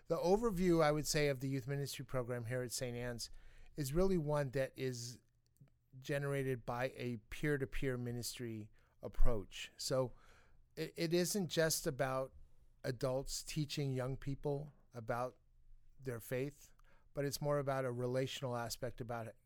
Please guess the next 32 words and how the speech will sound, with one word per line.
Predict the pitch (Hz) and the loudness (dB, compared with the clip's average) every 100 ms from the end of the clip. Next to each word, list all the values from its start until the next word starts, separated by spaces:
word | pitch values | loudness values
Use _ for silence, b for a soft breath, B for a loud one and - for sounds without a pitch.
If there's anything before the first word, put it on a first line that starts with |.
| _ - _ - | _ -20 _ -8
inviting | 139 123 135 151 147 | -6 -2 0 2 0
young | 131 123 117 | 0 -2 -4
people | - 117 120 - | -4 -4 -4 0
into | 160 180 - 135 120 120 b b b b 135 | 2 2 0 0 -2 -4 b b b b -2
a | |
relationship | 127 131 135 131 139 - 135 117 123 | 2 4 2 0 -6 -4 -4 -2 -4
with | 117 | -4
Jesus | 127 120 117 110 | -6 -6 -6 -10
Christ | - 123 117 - - b b b - | -4 -4 -2 -6 -8 b b b -4
through | - 165 | 2 4
the | 165 151 | 4 2
inspiration | 139 - 123 127 120 - 123 | 0 -4 -2 -2 -2 -4 -6
of | 117 | -6
other | 120 131 127 | -6 -6 -4
people | 135 123 123 | -4 -6 -4
their | 117 113 | -2 -2
own | 117 110 | -2 -4
age, | 113 113 98 - - b b b | -6 -6 -10 -14 -20 b b b
so | - 156 | -6 -2
that | 143 143 - | 0 -2 -4
youth | 160 175 175 | -2 -2 0
ministry | 160 156 - 143 123 | 0 0 -2 -4 -4
can | - 131 | -4 -4
be | 131 131 | -2 -2
a | 131 110 107 110 | -4 -6 -10 -8
to, | - - 160 160 156 151 b b b - | -6 2 4 4 2 -4 b b b 0
with, | 139 143 - - - | 2 2 0 -12 -6
by, | 135 131 131 117 | -2 0 0 -2
and | 117 | -8
for | 107 - 139 139 127 123 | -10 -4 0 2 0 -4
approach, | 117 - 131 123 95 - - - | -12 12 12 12 6 -6 -10 -8
meaning | 131 127 123 117 | -6 -4 -4 -6